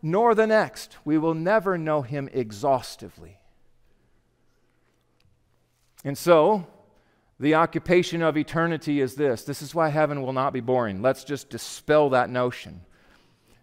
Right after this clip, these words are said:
Our forever occupation will be to bask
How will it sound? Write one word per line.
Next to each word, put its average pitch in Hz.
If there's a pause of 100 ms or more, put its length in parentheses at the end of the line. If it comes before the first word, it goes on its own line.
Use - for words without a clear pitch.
(300)
Our 208
forever 185
occupation 175
will 156
be 175
to 170
bask -